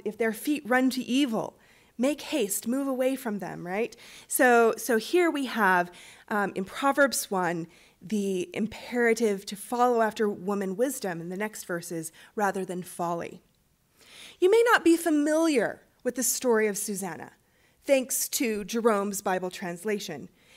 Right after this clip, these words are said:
in which the first chapter in the book of Daniel becomes the last and eventually falls out of the canon altogether and is called apocryphal.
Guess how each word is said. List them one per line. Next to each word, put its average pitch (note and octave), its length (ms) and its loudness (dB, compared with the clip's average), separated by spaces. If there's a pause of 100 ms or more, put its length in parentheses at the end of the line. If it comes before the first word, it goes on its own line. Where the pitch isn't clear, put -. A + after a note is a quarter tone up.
in C4 120 -2
which C4 180 0
the C#4 80 -2
first - 380 2
chapter B3+ 360 2
in A#3+ 80 2
the A#3+ 60 4
book A#3+ 180 0
of A3+ 80 -4
Daniel G#3+ 540 2 (220)
becomes C4 420 -2
the C4 80 -2
last F#3 500 0 (220)
and A#3 100 4
eventually A#3+ 760 2 (520)
falls A#3+ 340 4
out G#3+ 140 4
of G#3 80 -2
the A3 80 -4
canon F#3+ 340 -6
altogether F3+ 680 -4 (180)
and G#3+ 140 -4
is G3 160 -2
called F3+ 420 -4
apocryphal. - 600 -16